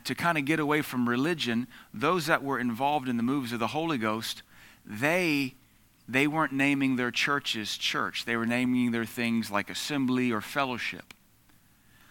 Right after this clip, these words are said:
But when it came time for us to rename the church, it's almost like the pendulum had swung the other direction, and we were experiencing churches who were ashamed to call themselves a church now. So they were calling themselves by single words, single adjectives, you know,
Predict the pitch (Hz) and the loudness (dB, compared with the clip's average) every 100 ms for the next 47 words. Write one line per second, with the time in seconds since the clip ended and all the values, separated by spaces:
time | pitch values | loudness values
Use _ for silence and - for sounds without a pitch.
0 | - - 101 127 123 135 131 - 165 151 | -20 -10 0 0 2 -2 -2 -2 -4 -2
1 | 185 185 180 165 151 - - 127 123 151 | 0 0 0 -2 -4 -4 -2 0 2 2
2 | 185 156 117 - 107 107 - - - 147 | 0 -4 -4 -2 -2 -2 -6 -6 -6 -4
3 | 139 143 123 117 - 160 147 127 120 113 | -2 -4 -4 -8 -4 -2 0 0 0 0
4 | 104 - 135 135 110 120 156 165 117 107 | -4 -6 -2 0 2 0 0 -2 2 2
5 | 98 - 113 120 - - - - 110 110 | 2 -2 -4 -8 -12 -18 -18 -10 -4 0
6 | 139 131 120 - - 165 156 127 120 - | 0 2 0 -2 -4 -4 -4 -4 -2 0
7 | 170 175 131 110 127 120 117 117 - 160 | 0 0 -2 -2 -2 -2 0 2 0 2
8 | 165 147 135 123 120 160 180 170 120 120 | 0 0 -2 -4 -6 -2 -2 0 -2 -2
9 | 101 98 - 98 87 - 87 85 - - | -4 -4 -6 -6 -6 -8 -6 -6 -8 -14
10 | - - - - - 120 127 127 143 143 | -20 -20 -20 -12 -4 0 2 2 2 4
11 | 131 123 113 131 120 107 113 - 139 127 | 4 0 0 0 0 2 0 0 0 0
12 | 117 113 110 110 113 104 - 123 113 101 | 0 -2 0 0 0 -2 -2 -2 0 2
13 | 107 107 - 107 104 92 101 101 | 0 -2 -6 -4 -4 -4 -4 -4